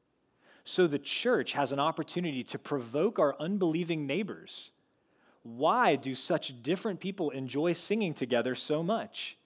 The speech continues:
Remember, for every song that resonates with you musically, there are probably church members who are laying down their preferences for your sake.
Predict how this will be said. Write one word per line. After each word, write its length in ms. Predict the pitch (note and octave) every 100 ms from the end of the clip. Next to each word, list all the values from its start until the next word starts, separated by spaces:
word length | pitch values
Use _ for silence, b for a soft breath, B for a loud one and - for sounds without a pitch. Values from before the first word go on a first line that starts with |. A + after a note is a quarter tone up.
| _ _ _ _ _ _ _
Remember, 600 | C3+ D3+ E3 A#3 F3+ G2+ -
for 260 | - C#3+ -
every 300 | F3 A#3 A#3
song 460 | - F#3 F3+ D#3+
that 140 | C3 A2+
resonates 600 | B2+ D#3 E3 D#3 D#3 C#3
with 160 | B2 A#2+
you 220 | C#3 D#3+
musically, 680 | B2 B2+ D#3 F3 G3+ A#3 A3+ _ _ _ _ _ -
there 240 | D#3 G3
are 60 | D#3
probably 500 | - F3+ F#3+ F3+ C3+
church 320 | - G#3 D3
members 320 | A#2+ A#2+ -
who 80 | C3+
are 120 | B2+
laying 360 | A#2+ D3+ F3 E3+
down 260 | D3 C#3
their 140 | C#3 C#3+
preferences 760 | - F3+ D3 A2+ G#2+ G#2+ - b b
for 200 | - C3+
your 220 | B2+ C#3+
sake. 440 | - F3 A2 -